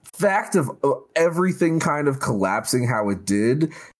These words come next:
has been very emblematic of some of the losses we've seen from Georgia State, where it's just like, you get down, and outside of being on the physical free throw line, the late game execution is just not where it needs to be.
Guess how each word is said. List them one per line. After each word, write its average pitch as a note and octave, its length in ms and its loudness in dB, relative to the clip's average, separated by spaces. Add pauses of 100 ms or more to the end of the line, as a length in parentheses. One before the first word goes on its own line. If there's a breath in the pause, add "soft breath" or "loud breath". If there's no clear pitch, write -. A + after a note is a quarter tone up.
(400)
has D#3 220 0
been B2+ 300 0
very C3+ 400 0
emblematic A2+ 800 0
of A#2+ 280 0
some A2 240 -2
of G#2 60 0
the G2 80 0
losses F#2 460 0
we've F#2 160 0
seen F2+ 280 0
from E2+ 200 -6
Georgia F2 260 0
State, G2 320 -2
where F#2 140 0
it's G2+ 120 -2
just G#2 220 0
like, F2+ 320 -2 (380 loud breath)
you A2+ 140 4
get F3 540 -2
down, D#3+ 720 0 (260)
and C3+ 400 0 (100)
outside E3 680 2
of D3 160 0
being D3 300 2
on C#3 240 0
the C3+ 100 2
physical C3 540 -2
free A2+ 260 0
throw C#3 260 2
line, D#3 560 0 (320 loud breath)
the C3+ 120 2 (200)
late C#3 300 0
game D3+ 240 0
execution C3 760 0
is G#2 180 0
just F#2+ 280 0
not G#2 460 4
where A#2 220 0
it E2+ 80 -4
needs G#2+ 260 2
to F2+ 140 -2
be. A2 520 2